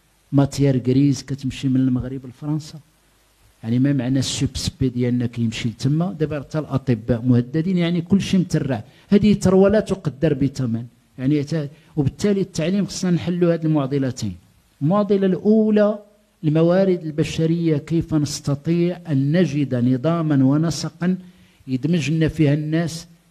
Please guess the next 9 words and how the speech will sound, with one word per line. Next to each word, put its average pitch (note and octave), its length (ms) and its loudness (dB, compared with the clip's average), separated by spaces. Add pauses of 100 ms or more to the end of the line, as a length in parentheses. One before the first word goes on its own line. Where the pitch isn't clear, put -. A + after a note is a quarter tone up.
ديال D#3 440 -2
لا D#3 160 2
يأتون D#3 440 2
للكسب D3 640 0
والعيش C#3 480 0
وإنما D#3 380 2
لحب C#3+ 440 2
هذا C3+ 260 0
العمل؟ G2+ 360 -12